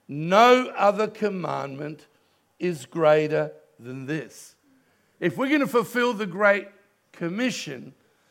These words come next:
it must flow from a heart of the Great Commandment. There is a stamp on this house that I've often said when I've been here,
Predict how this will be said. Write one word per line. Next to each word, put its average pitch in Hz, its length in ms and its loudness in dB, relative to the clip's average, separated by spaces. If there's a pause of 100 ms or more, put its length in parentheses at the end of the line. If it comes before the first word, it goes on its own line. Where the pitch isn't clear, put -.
(160)
it 208 180 -6
must 247 320 -4
flow 254 340 0
from 220 220 -6
a 202 100 -2
heart 202 360 2
of 160 140 -10
the 175 60 -8
Great 170 440 -2
Commandment. 185 800 -6 (600)
There 240 240 0
is 233 140 -2
a 226 80 -4
stamp 247 580 -2
on 208 200 -2
this 190 180 -8
house 160 380 -2
that 170 120 -8
I've 175 220 2
often 214 380 0
said 156 400 -6 (240)
when 156 120 -6
I've 147 200 -6
been 185 240 -8
here, 131 340 -12